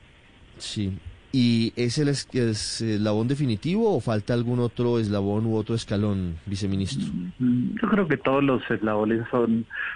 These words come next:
Speaker 2: son importantes y todos son definitivos dentro de la cadena, porque si alguno no funciona correctamente,
Speaker 1: Mm.
Speaker 2: pues vamos a tener dificultades, pero es un eslabón muy importante.
Speaker 1: El doctor Aldana del inviva nos confirmaba que hoy tendrá reuniones con Pfizer,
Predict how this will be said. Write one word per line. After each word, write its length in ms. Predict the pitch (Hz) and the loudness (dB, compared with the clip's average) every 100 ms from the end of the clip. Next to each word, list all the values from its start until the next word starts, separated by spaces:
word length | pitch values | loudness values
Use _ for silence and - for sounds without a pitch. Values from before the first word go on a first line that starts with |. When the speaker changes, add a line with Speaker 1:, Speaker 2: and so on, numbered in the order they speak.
| - - | -10 0
Speaker 2:
son 220 | 135 127 | 2 4
importantes 720 | 127 113 101 - 110 107 113 | 4 4 0 0 0 2 2
y 80 | 104 | 0
todos 340 | - 131 123 - | 2 2 2 2
son 140 | 117 | 0
definitivos 680 | 113 - 101 95 98 107 104 | 0 0 -4 -2 0 0 2
dentro 260 | 107 95 | 0 0
de 80 | 98 | 0
la 80 | 92 | -2
cadena, 360 | - 101 98 107 | 0 -2 -2 -4
porque 280 | - - 104 | -8 -8 -4
si 60 | 101 | -4
alguno 400 | 98 117 110 113 | 0 2 4 4
no 120 | 113 | 4
funciona 460 | - 113 - 104 107 | 0 -4 -2 -2 -2
correctamente, 840 | 98 95 - - 101 101 - 107 | -4 -6 -4 -4 -2 -4 -6 -10
Speaker 1:
Mm. 60 | 92 85 - - - - | -6 -6 -6 -8 -12 -4
Speaker 2:
pues 160 | 98 90 127 - - | -2 -2 -8 -12 -2
vamos 340 | 113 107 110 | 0 2 2
a 80 | 117 | 0
tener 300 | - 95 98 | 0 0 0
dificultades, 680 | - - - - 113 113 101 - | 0 -4 -6 -4 0 0 0 0
pero 300 | 110 110 113 | 2 4 2
es 140 | 101 | 2
un 120 | 127 | 2
eslabón 440 | 123 110 110 107 107 | 2 2 2 2 2
muy 300 | 117 131 131 | 4 4 2
importante. 480 | 113 - - 90 - - 98 92 95 | 0 -8 -10 -10 -12 -20 -20 -20 -16
Speaker 1:
El 100 | 98 | -16
doctor 280 | 95 107 | -14 -8
Aldana 280 | 113 123 127 | -6 -2 -2
del 140 | 131 123 | 0 0
inviva 280 | 101 98 | -2 -2
nos 140 | 120 123 | -2 -4
confirmaba 480 | 113 101 90 98 113 | -4 -2 0 -2 -2
que 100 | 107 | -2
hoy 120 | 95 | -2
tendrá 320 | 113 113 117 | -2 -2 0
reuniones 500 | 123 110 95 98 110 | 0 0 0 -2 -4
con 160 | 117 90 | -4 -2
Pfizer, 460 | 104 92 - 104 | -2 -2 -2 -4